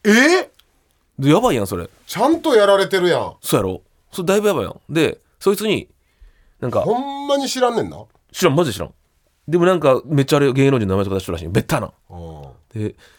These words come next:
Speaker 2: 「ちょっと話、ちょっと耳すまして、俺の話何聞いとるか聞いてくれ」って言ったら、そのおっさんがなんか、「俺、あの、リリーのことよう知っとるから、
Speaker 1: うん。
Speaker 2: あれやけど、あの、昔、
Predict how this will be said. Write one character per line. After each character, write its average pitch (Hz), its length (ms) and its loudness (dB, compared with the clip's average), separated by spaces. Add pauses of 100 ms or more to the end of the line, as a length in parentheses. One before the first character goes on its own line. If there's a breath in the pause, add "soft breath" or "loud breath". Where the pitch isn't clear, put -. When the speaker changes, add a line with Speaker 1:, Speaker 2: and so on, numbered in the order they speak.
Speaker 2:
「ち - 40 -14
ょ - 20 -14
っ - 20 -20
と - 100 -12
話、 202 500 -6 (560)
ち - 80 -6
ょ - 20 -6
っ - 20 -6
と 123 100 -6
耳 165 260 0
す 185 80 -4
ま 131 80 2
し 113 60 -2
て、 104 40 0
俺 135 120 2
の 160 80 2
話 151 180 -2
何 147 400 2
聞 180 120 -8
い - 20 -6
と 165 80 -4
る 143 80 -2
か 90 60 -4 (120)
聞 - 120 -8
い - 20 -8
て 156 80 -2
く 156 80 0
れ」 107 60 2
っ - 20 -2
て - 120 -10
言 - 40 -2
っ 71 40 -2
た 67 80 -4
ら、 - 80 -16 (720)
そ - 140 -8
の 147 140 0
お - 20 2
っ 160 40 -2
さ 156 180 -2
ん - 20 -2
が 143 80 2
な 135 80 0
ん - 20 0
か、 - 200 2 (340 loud breath)
「俺、 175 460 0 (400)
あ 117 120 -4
の、 98 460 0
リ 131 140 -2
リ 113 120 0
ー - 20 -2
の 87 100 -4
こ - 60 -14
と 101 60 -4
よ 95 100 0
う 85 40 -4
知 - 100 -12
っ - 40 -20
と 104 100 -4
る 92 80 -2
か - 140 -14
ら、 - 260 -4
Speaker 1:
う 110 40 -8
ん。 107 40 -6
Speaker 2:
あ 104 40 -4
れ 95 40 -4
や 87 60 -6
け 85 80 -8
ど、 98 340 0
あ 90 100 -10
の、 85 200 -8
昔、 135 580 -4